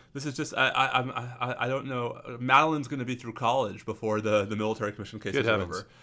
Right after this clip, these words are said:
Speaker 2: All right, well,
Speaker 1: All right,
Speaker 2: we,
Speaker 1: that's
Speaker 2: we've
Speaker 1: enough,
Speaker 2: beaten
Speaker 1: enough,
Speaker 2: that one to
Speaker 1: that's
Speaker 2: death.
Speaker 1: enough military commission nerdistry.
Speaker 2: All right, let's, let's switch to some loac nerdistry.
Speaker 1: And, and by the way, how do you like that, that breaking D C Circuit news?
Speaker 2: That was actually, that was pretty impressive. I was <laughs> sure somebody was about to be fired, or it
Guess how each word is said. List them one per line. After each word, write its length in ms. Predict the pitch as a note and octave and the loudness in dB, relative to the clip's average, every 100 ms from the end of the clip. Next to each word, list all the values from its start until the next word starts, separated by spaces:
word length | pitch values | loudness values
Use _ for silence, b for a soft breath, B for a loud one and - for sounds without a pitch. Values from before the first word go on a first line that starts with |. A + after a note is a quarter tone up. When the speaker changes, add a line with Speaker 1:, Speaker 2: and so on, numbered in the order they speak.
| b | b
Speaker 2:
All 120 | C#3 D#3 | 10 12
right, 160 | A2+ | 10
well, 120 | A#2 | 8
Speaker 1:
All 40 | D#3 | 8
right, 40 | |
Speaker 2:
we, 40 | D3 | 10
Speaker 1:
that's 140 | D#3+ | 8
Speaker 2:
we've 120 | D#3+ | 8
Speaker 1:
enough, 100 | D#3+ | 8
Speaker 2:
beaten 140 | G3+ F#3+ | 8 10
Speaker 1:
enough, 80 | D#3+ | 10
Speaker 2:
that 120 | E3+ | 10
one 100 | A#2+ | 8
to 60 | C#3+ | 6
Speaker 1:
that's 180 | G3+ | 4
Speaker 2:
death. 20 | G3+ | 6
Speaker 1:
enough 180 | F3+ | 4
military 320 | D#3+ D#3 D#3+ C3 | 4 2 2 0
commission 300 | C#3+ B2+ A#2+ | -2 -2 0
nerdistry. 540 | A2+ A2+ G#2+ F2 F#2+ - - | 0 0 -6 -6 -8 -8 4
Speaker 2:
All 100 | C3+ | 6
right, 160 | B2+ | 8
let's, 280 | B2+ F3 - | 8 8 6
let's 240 | E3 E3 - | 4 4 6
switch 320 | G3+ F#3+ - | 6 6 4
to 160 | - D#3 | 4 4
some 400 | - B2 G#2+ - | 4 2 0 -2
loac 500 | A2+ B2 C#3 G2 - | 0 2 2 2 -4
nerdistry. 320 | G#2+ G2+ C#3 | -4 -2 0
Speaker 1:
And, 80 | C3+ | 2
and 80 | B2+ | 4
by 100 | B2+ | 4
the 60 | |
way, 60 | A2 | 6
how 120 | B2 | 4
do 80 | C3+ | 6
you 60 | B2 | 4
like 160 | A#2 | 2
that, 260 | A2 G2+ - | 2 -2 -2
that 240 | A2 - | -4 -2
breaking 380 | A2+ A2 A#2+ G#2 | 0 0 0 -2
D 100 | G#2+ | -4
C 140 | A2 | -6
Circuit 320 | G#2+ G#2 A#2+ F2 | -8 -8 -10 -12
news? 260 | F2+ - | -16 2
Speaker 2:
That 160 | - - | 8 8
was 100 | D4+ | 8
actually, 260 | E4 A#3+ | 4 2
that 120 | G#3 A3+ | 2 2
was 100 | F3+ | 4
pretty 180 | A3 | 4
impressive. 440 | F#3+ - F#3+ - A#2+ | 4 6 4 4 4
I 160 | B2+ | 6
was 160 | C#3 A#2+ | 6 4
<laughs> 140 | - - | -2 -2
sure 200 | - C#4 | 6 8
somebody 400 | - F3+ F3 E3+ | 8 8 8 8
was 100 | C#3+ | 6
about 180 | B2 C3+ | 8 6
to 60 | A#2+ | 6
be 80 | G#2 | 2
fired, 500 | C#3 C3+ D3 C#3+ B2 | 6 8 8 6 4
or 120 | |
it 60 | G#2+ | 0